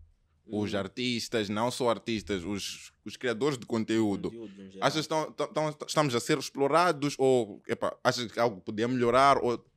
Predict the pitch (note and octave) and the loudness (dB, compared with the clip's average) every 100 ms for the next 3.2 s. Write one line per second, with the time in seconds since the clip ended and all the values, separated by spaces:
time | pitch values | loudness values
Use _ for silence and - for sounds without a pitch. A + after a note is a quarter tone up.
0 | _ _ _ A2+ A2+ A#2+ A#2+ F#2+ A2+ F2 | _ _ _ -6 -4 0 2 2 0 0
1 | F2+ G#2+ A2 G#2 G2+ G#2+ G2+ G2 F#2+ F2 | -6 -2 0 0 -2 -2 -2 -4 -6 -6
2 | A#2+ A2+ - - - F#3 G3 F#3 F3+ F3 | -8 -8 -16 -20 -4 -2 0 0 2 0
3 | E3 | 0